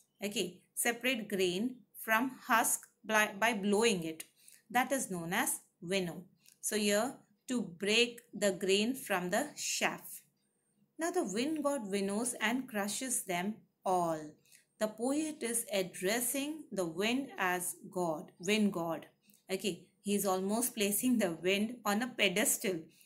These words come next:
and he is addressing it as a powerful god. That means that the wind can easily make the weak people fall down and get crushed. So here a comparison is done.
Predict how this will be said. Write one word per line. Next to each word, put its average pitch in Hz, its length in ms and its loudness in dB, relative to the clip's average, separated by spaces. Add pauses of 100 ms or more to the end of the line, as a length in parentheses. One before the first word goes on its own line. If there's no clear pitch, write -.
(180)
and 196 240 0
he 214 200 0
is 220 160 -6
addressing 202 680 0
it 202 160 0
as 196 220 0
a 240 140 -2 (100)
powerful 277 580 2
god. 160 340 -4 (380)
That 269 220 -2
means 339 380 -2
that 196 280 2 (380)
the 208 120 -12 (100)
wind 349 320 2
can 285 300 0 (180)
easily 349 800 4 (180)
make 254 420 2
the 220 140 0
weak 208 560 0
people 240 460 -2 (180)
fall 185 300 4
down 175 360 -4 (400)
and 226 240 2
get 185 300 -4
crushed. - 560 -6 (640)
So - 180 2
here 294 400 2
a 320 100 0
comparison 214 920 0
is 165 200 -2
done. 170 260 -12